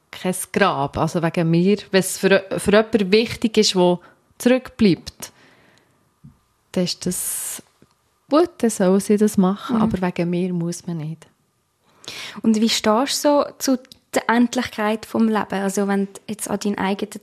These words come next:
Speaker 2: Tod denkst, was löst das für Gefühle aus?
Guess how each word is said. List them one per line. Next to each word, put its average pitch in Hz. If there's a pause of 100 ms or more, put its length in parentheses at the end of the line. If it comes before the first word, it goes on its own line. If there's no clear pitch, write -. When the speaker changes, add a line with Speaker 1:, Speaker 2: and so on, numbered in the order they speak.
Speaker 2:
Tod 196 (200)
denkst, 175
was 196
löst 196
das 247
für -
Gefühle 226
aus? 233